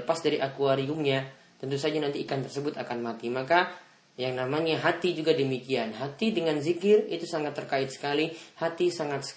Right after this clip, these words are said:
ah, sangat butuh sekali pada zikir. Maka jangan sampai lalai,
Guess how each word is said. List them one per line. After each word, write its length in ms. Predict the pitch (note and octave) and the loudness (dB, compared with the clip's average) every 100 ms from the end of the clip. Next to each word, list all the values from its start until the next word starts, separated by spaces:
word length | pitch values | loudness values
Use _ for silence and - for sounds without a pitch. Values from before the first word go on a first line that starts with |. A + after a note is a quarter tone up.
| - | -6
ah, 180 | C#3+ D3 | -2 -2
sangat 480 | C#3+ E3 F3+ E3 C#3 | 0 0 2 0 0
butuh 320 | E3+ G#3 G#3 | 0 2 2
sekali 240 | - E3 | 4 4
pada 240 | F3 - B2 | 4 2 0
zikir. 400 | B2+ B2 A#2 G#2+ - - - C3 | -2 -4 -4 -6 -12 -20 -10 -6
Maka 320 | C3 D3+ C#3+ | -2 -2 0
jangan 240 | C3+ C3+ | -2 -2
sampai 240 | C3 A#2+ B2 | -4 -4 -2
lalai, 400 | C3+ D#3+ F3+ | 0 2 4